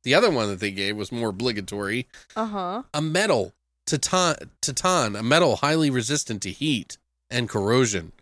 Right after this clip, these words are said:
Speaker 1: with high tensile strength alloys. That was the other one that they gave.
Speaker 2: Okay.
Speaker 1: Right. She just didn't want anybody to catch on. And maybe
Speaker 2: Which makes sense.
Speaker 1: And maybe, guys,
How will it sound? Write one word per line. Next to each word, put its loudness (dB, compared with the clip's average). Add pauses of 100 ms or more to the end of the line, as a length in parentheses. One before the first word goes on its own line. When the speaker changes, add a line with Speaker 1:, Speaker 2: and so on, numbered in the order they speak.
(240)
Speaker 1:
with -4
high 4
tensile 0
strength -2
alloys. -4 (240)
That 0
was 4
the 4
other 2
one -4
that -6
they -8
gave. -12 (920)
Speaker 2:
Okay. -8
Speaker 1:
Right. -2
She -2
just -4
didn't 0
want 2
anybody 2
to -2 (480)
catch 0
on. -2
And -2
maybe 2
Speaker 2:
Which 4
makes 4
sense. -2 (100)
Speaker 1:
And -2
maybe, 2
guys, 0